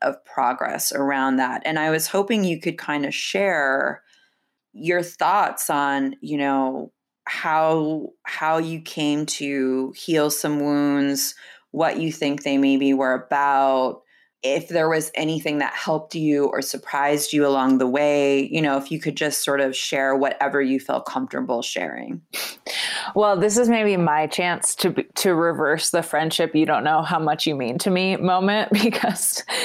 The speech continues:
Speaker 2: in my online class, I was talking to them about, like, money stories. We were talking about money stories and, like,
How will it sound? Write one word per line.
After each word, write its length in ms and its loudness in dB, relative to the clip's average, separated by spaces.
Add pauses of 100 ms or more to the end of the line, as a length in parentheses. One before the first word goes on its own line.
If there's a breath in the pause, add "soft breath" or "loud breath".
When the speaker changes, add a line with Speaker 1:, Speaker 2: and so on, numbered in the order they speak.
(220 loud breath)
Speaker 2:
in 300 2
my 560 2 (380)
online 400 2
class, 640 0 (240)
I 180 2
was 160 2
talking 420 0
to 100 0
them 200 2
about, 300 2
like, 240 0
money 580 0 (300)
stories. 640 2
We 60 4
were 80 4
talking 180 0
about 160 0
money 220 -2
stories 500 2
and, 100 -2
like, 280 -2